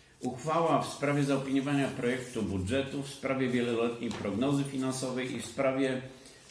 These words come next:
e, i opinia negatywna, także trzecia, o możliwości finansowania deficytu, e, rio przekazała prezydentowi.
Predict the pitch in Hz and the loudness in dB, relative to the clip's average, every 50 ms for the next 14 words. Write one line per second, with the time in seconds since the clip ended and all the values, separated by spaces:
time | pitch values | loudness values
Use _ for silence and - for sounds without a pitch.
0 | - - - 110 110 113 - - 135 139 135 135 - 147 151 151 147 135 127 139 | -16 -6 -2 0 0 2 4 4 4 4 4 4 2 0 0 2 4 6 8 8
1 | 147 131 135 127 - 170 170 147 131 131 120 123 - 143 139 123 110 110 104 104 | 8 8 6 4 2 0 -2 0 0 0 0 0 0 0 0 0 -2 -4 -4 -4
2 | - - 156 156 - - 139 117 117 120 117 113 117 120 135 139 143 135 - - | -2 -2 -2 -2 0 -2 -2 -2 0 -2 -2 -2 -2 -4 -4 -4 -4 -6 -8 -6
3 | - 123 123 123 123 120 117 123 113 110 127 131 131 120 107 104 107 101 110 107 | -4 -2 0 0 0 0 -2 -2 -2 -2 -2 -2 0 0 0 -2 -2 -2 -2 -4
4 | 92 - 127 139 135 139 151 156 165 160 - - - - - - - - - - | -2 -2 -2 -4 -2 -4 -6 -6 -6 -8 -10 -14 -18 -20 -20 -20 -20 -20 -12 -4
5 | - 110 113 110 107 107 107 107 110 131 143 147 147 143 139 - - 143 113 - | 0 0 2 2 2 2 2 2 4 4 4 4 4 2 0 0 -2 -4 -2 0
6 | 123 117 117 117 123 120 127 123 120 123 123 120 117 117 - - - - - - | 0 0 2 4 4 4 4 4 4 2 2 0 0 -2 -6 -10 -14 -18 -20 -20
7 | - - - - - - - - - 98 - 107 123 117 117 113 101 98 90 90 | -20 -20 -20 -20 -20 -20 -14 -14 -8 -4 0 2 2 2 2 2 2 2 2 2
8 | 90 95 101 113 117 151 | 2 0 -2 -2 -2 -4